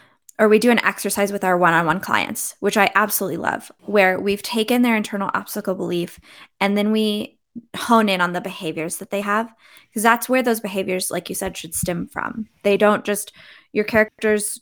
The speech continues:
don't just become angry simply because they, because they are. Like, they have a belief and it in turn creates this behavior.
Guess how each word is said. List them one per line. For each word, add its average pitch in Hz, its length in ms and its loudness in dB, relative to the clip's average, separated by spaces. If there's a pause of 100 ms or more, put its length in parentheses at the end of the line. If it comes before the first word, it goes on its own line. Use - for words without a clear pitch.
don't 196 280 4
just 190 220 -6
become 208 400 -2
angry 185 340 -2
simply 180 320 -6
because - 340 -8
they, - 140 -14 (220)
because 170 320 0
they 170 140 4
are. - 400 4
Like, 196 200 4
they 190 140 6
have 185 320 4
a 170 80 0
belief 214 440 2
and 185 140 -2
it - 80 -6
in 175 140 -6
turn 180 300 -10
creates 175 400 -6
this 175 140 -8
behavior. 175 540 -4